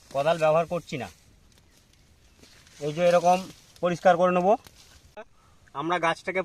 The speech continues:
পরিষ্কার করে নিয়েছি, করে এই গোড়ার চারি সাইডে কীরকমভাবে সার দিয়েছি দেখছেন। এই সারটা প্রায় একশো গ্রাম মতো, এর সঙ্গে দশ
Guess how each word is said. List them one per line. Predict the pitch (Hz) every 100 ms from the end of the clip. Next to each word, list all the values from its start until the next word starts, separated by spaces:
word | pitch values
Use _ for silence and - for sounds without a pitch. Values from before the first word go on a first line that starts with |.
| 175
পরিষ্কার | 180 - 185 180
করে | 180 180
নিয়েছি, | 170 175 226 - - _ - - -
করে | 160 175 190 - 175
এই | 185 190 185 - - - - - - 131
গোড়ার | 160 180 -
চারি | 160 185 -
সাইডে | 170 180 175
কীরকমভাবে | 180 175 185 170 175 175
সার | 175 170
দিয়েছি | 175 175 185 170
দেখছেন। | - 185 208 _ _ _ _ _ _ _ _ _ _ _ -
এই | 160 160
সারটা | 160 160 190 170
প্রায় | 175 180 190 196 - _ _ -
একশো | 143 - 196 185
গ্রাম | 190 185
মতো, | 180 208 247 _ - - - - - - 160
এর | 175 175
সঙ্গে | 180 185 220 269 - - - - - - - _ - - _ _ _ _ -
দশ | 127 175